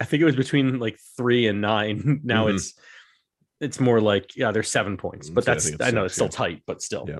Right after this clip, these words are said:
Speaker 2: It's tight enough.
Speaker 1: And yeah, everyone ten, ten and down are just in their
Speaker 2: Yeah,
Speaker 1: own,
Speaker 2: they're, they're adrift for sure.
Speaker 1: in their own space.
Speaker 2: Uh, let's jump to the stoop.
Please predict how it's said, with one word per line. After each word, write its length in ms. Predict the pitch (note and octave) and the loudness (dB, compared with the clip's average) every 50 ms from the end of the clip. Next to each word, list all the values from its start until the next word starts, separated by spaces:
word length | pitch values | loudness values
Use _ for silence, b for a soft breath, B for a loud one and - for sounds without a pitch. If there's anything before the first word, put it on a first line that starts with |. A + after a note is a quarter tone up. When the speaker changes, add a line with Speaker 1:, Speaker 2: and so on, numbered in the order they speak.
| - | -14
Speaker 2:
It's 640 | - - _ _ _ _ _ - _ _ _ _ _ _ | -18 -20 _ _ _ _ _ -20 _ _ _ _ _ _
tight 140 | - A#2+ | 2 4
enough. 160 | C3 B2 A2 D3 | 4 4 4 4
Speaker 1:
And 60 | C3+ A#2+ | 4 4
yeah, 80 | G2+ | 4
everyone 300 | G2 A#2+ C3+ B2 A2+ A2 | 4 4 2 2 0 -4
ten, 260 | - - D3 B2+ - - | -4 -2 -2 -4 -4 -4
ten 160 | - D#3 C3 | -4 -2 -2
and 140 | A2+ G#2+ G2 | -2 -4 -4
down 180 | G#2 G2 F#2+ | -4 -4 -4
are 160 | F#2+ F2+ F2 F2+ | -4 -6 -8 -10
just 200 | - F2+ - - _ _ _ _ _ _ _ _ _ _ | -12 -16 -16 -16 _ _ _ _ _ _ _ _ _ _
in 100 | B2+ G2+ | -4 -2
their 140 | G#2 F#2 | -2 -2
Speaker 2:
Yeah, 80 | F#2+ F#2+ | 0 -2
Speaker 1:
own, 160 | F#2+ F#2 F2+ | -2 -4 -4
Speaker 2:
they're, 280 | E2 F#2 E2+ D#2+ D#2 D#2 | -2 -2 0 0 0 0
they're 160 | D#2+ E2 D2+ | -2 -2 -2
adrift 380 | D#2 D2+ D2+ D2+ D#2 D#2 - - | -2 -4 -4 -4 -4 -6 -8 -16
for 160 | - - D#2 | -14 -12 -12
sure. 300 | - - E2+ D#2+ D#2 D2+ | -10 -6 -4 -4 -4 -2
Speaker 1:
in 60 | - | -2
their 120 | A2 G#2+ G2+ | -2 -2 0
own 100 | G2 F#2+ | -2 -2
space. 380 | F#2 - F#2+ F#2 F#2 - - - _ _ _ _ _ - | -4 -4 -6 -6 -6 -6 -10 -16 _ _ _ _ _ -8
Speaker 2:
Uh, 480 | F#2 F2+ F2 E2+ E2+ E2+ E2+ F2 F2 - - | -6 -6 -4 -4 -6 -6 -6 -6 -6 -8 -4
let's 400 | G2 G#2 G#2 G2+ F#2 - - - | -2 0 2 0 0 -2 -10 -16
jump 500 | - - - G#2+ A2 G#2+ G#2+ G2 - B B B B B B _ _ _ | -10 -2 0 2 4 4 2 0 -2 B B B B B B _ _ _
to 100 | - A#2+ | -4 -2
the 80 | G#2 F#2+ | -2 -2
stoop. 340 | - - C3 G#2 - - | 2 4 4 4 4 0